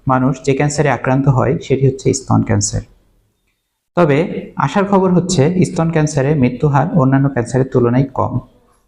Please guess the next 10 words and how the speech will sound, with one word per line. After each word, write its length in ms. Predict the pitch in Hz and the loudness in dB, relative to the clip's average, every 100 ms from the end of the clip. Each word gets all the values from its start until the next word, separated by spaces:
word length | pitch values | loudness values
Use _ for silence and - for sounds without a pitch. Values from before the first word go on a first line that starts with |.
| _ | _
এবং 200 | 139 160 | -2 0
সেটি, 520 | 165 160 131 175 - - | 0 0 0 0 -4 -2
আহ, 580 | 131 117 117 117 - - | 0 2 0 -2 -4 2
নারীদের 360 | 127 135 147 151 | 2 2 0 2
মধ্যে 600 | 143 139 147 143 165 - _ _ _ | 0 0 0 0 -2 -10 _ _ _
পঞ্চম 320 | 156 160 180 | 0 2 -2
সর্বোচ্চ 480 | 170 156 139 139 - | 0 0 0 -2 -2
ক্যান্সার 440 | 147 135 131 147 | -2 -2 -2 -2
মৃত্যুর 320 | 127 - 113 110 | -2 -2 -4 -2
কারণ। 360 | 104 107 - | -2 -2 -4